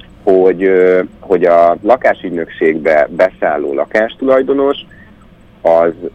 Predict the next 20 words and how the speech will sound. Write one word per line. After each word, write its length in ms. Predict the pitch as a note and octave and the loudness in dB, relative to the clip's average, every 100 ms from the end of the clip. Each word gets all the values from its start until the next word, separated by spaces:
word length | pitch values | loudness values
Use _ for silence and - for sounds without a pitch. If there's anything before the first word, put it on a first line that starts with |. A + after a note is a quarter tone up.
| - - | -10 -4
az 180 | E2+ | 0
elképzeléseink 960 | F#2+ A2 A2+ F2 E2 D#2 - C#2+ D2 - | 2 0 -2 -4 -4 -4 -6 -6 -8 -4
szerint 360 | F#2 G#2+ A#2+ B2 | -2 0 -2 0
azért 400 | A#2+ C3 A2 - | 0 2 0 -2
cserébe, 340 | A2 G#2+ G2 | -2 0 0
hogy 200 | F2+ E2+ | -2 -2
valamennyivel 640 | E2 A2 G#2 F#2 F2 D#2+ D#2 | 0 0 -2 -4 -4 -2 -2
a 80 | - | -2
piaci 400 | F#2+ F2 - E2+ | 0 0 0 0
ár 140 | D2 | 0
alatt 380 | D#2 D#2 - - | 0 -2 -4 -8
adja 460 | E2 D#2 C#2+ D#2 D2 B1+ - - | -4 -4 -2 0 0 -2 -12 -10
a 120 | C#2+ D2 | -6 -2
lakásügynökségnek, 840 | D#2 - E2 - D2 E2 - D#2+ D2+ | -4 -4 -6 -6 -14 -12 -10 -12 -10
vagy 100 | - | -8
az 80 | E2+ | -6
önkormányzatnak 800 | E2 E2+ D#2 D2 D2 - D2 | -4 -2 -2 -4 -6 -6 -6
bérbe 300 | C#2 D#2+ - | -2 -2 0
a 60 | A1+ | 0
lakását, 560 | D#2+ - C#3+ - D3 | -2 -2 -6 -2 -2